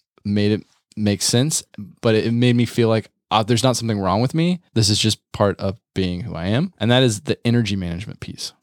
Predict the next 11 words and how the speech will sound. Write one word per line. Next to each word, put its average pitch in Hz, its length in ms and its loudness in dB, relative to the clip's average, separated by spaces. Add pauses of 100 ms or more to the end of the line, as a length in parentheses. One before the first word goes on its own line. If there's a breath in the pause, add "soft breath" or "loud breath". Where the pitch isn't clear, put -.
And 110 200 2
so 110 460 4 (280 soft breath)
for 120 160 0
me, 117 720 4 (320)
that 123 480 2
is 120 140 2 (120)
one 120 280 -4
of 117 80 0
the 113 80 -4
primary 131 680 2
functions 104 840 -2